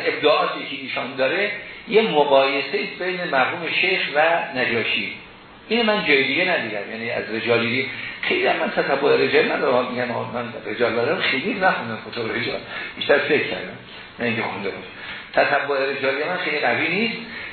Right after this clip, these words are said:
لذا استقراء من حجت نیست، اما یادم نمیاد در کتب رجالی که تا حالا باش سر کار داشتم کسی غیر از مرحوم آقای توستری، یعنی اولین کسی، ایشونو بعد از ایشون مثلاً آقای خویی این کار نکرده، اون که بعد از ایشونه.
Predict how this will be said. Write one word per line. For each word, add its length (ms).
لذا 200
استقراء 640
من 280
حجت 260
نیست، 200
اما 160
یادم 420
نمیاد 380
در 120
کتب 340
رجالی 300
که 80
تا 100
حالا 260
باش 140
سر 160
کار 260
داشتم 440
کسی 320
غیر 220
از 140
مرحوم 420
آقای 240
توستری، 420
یعنی 260
اولین 460
کسی، 260
ایشونو 260
بعد 240
از 60
ایشون 180
مثلاً 200
آقای 180
خویی 180
این 80
کار 220
نکرده، 280
اون 120
که 60
بعد 200
از 100
ایشونه. 260